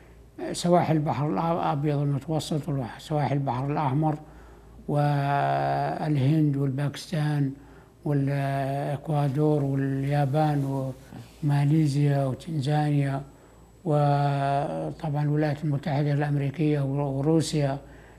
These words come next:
تقريبًا منتشرة في جميع أنحاء الع-، وفي السعودية،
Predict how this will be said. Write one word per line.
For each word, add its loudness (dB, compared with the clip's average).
تقريبًا 4
منتشرة 2
في 2
جميع 2
أنحاء 0
الع-، -2
وفي 0
السعودية، -2